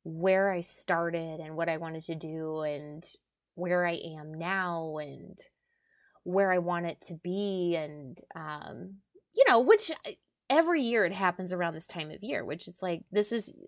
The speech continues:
this is the time of year to be taking stock of your life, right? Like, we're about to have New Year's resolutions and, um, which I don't know. Eh, yeah, if you guys, do you guys like New Year's resolutions? I am a little bit ambivalent about it.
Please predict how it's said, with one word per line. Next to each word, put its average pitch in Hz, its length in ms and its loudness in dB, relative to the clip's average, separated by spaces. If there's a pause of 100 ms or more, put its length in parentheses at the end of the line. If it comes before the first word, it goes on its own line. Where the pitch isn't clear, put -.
(320)
this 269 140 4
is 269 100 2
the 254 80 2
time 302 200 0
of 214 100 -4
year 202 360 2
to 190 120 -4
be 185 180 -2
taking 185 400 0
stock 180 380 -2
of 165 100 -4
your 160 140 -6
life, 180 400 -2
right? 165 220 0
Like, 160 180 0
we're 170 80 0
about 180 260 0
to 180 240 2
have 170 320 2
New 175 140 -2
Year's 180 240 -2
resolutions 185 960 0
and, 151 320 -8 (880)
um, 165 440 4
which 339 160 4
I - 100 8
don't 330 120 2
know. 294 300 2
Eh, - 100 -8 (280)
yeah, 226 320 6
if 208 180 0
you 277 80 2
guys, 403 320 8
do 196 240 -6
you 254 60 -2
guys 339 200 0
like 185 260 -4
New 226 140 -4
Year's 165 240 -8
resolutions? - 720 -8 (360)
I 339 520 0
am 262 160 -2
a 247 60 -2
little 254 180 2
bit 262 120 6
ambivalent 214 420 0
about 156 200 -2
it. 147 100 -8